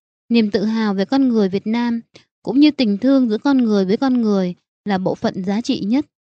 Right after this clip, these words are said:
Đồng dao là ca dao của trẻ em. Đó là những bài hát dân gian có nội dung và hình thức phù hợp với trẻ em, thường do trẻ em hát. Các bài đồng dao thường gắn với một trò chơi nhất định.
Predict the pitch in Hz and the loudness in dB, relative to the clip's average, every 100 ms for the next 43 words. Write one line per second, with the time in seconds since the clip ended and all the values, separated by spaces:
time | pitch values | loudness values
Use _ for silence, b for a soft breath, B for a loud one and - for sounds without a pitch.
0 | _ _ 233 220 208 254 262 247 214 185 | _ _ -2 0 0 0 0 0 -2 -4
1 | 247 220 247 247 214 202 208 180 220 233 | -4 -2 -2 -2 -4 -4 -4 -4 -4 -4
2 | 220 - _ _ 202 262 233 254 294 254 | -6 -12 _ _ -2 0 0 2 2 2
3 | 208 294 - 262 247 247 254 247 233 240 | 2 -2 -2 -2 0 0 0 -2 -2 -2
4 | 262 202 254 240 214 190 185 220 320 - | 0 0 -2 -2 -4 -4 -4 -4 -6 -4
5 | 226 196 196 - 202 220 233 175 220 226 | -2 0 -2 -2 -4 -4 -4 -4 -4 -4
6 | 220 _ _ _ _ - 233 202 247 247 | -6 _ _ _ _ 0 2 2 2 0
7 | 240 185 226 233 240 302 339 _ _ _ | 0 -2 -2 -4 -2 -2 -2 _ _ _
8 | _ _ 330 277 214 208 196 208 - 240 | _ _ -2 0 2 2 0 -4 -2 -4
9 | 233 226 190 190 226 233 247 240 - 202 | -2 -2 -2 -2 -2 0 0 0 0 -4
10 | 180 247 233 294 - 233 | -2 0 0 -2 0 -2